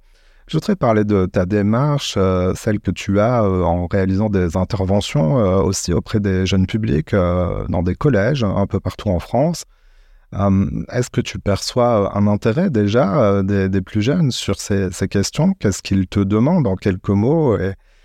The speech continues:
et, et est-ce qu'ils sont conscients, euh, dès le plus jeune âge ? Alors souvent, on commence au collège à avoir son premier smartphone, donc ça veut dire que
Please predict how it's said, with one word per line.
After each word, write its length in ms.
et, 180
et 80
est-ce 240
qu'ils 80
sont 180
conscients, 680
euh, 40
dès 160
le 60
plus 200
jeune 200
âge ? 300
Alors 340
souvent, 300
on 320
commence 400
au 40
collège 360
à 80
avoir 200
son 160
premier 320
smartphone, 560
donc 160
ça 140
veut 80
dire 180
que 220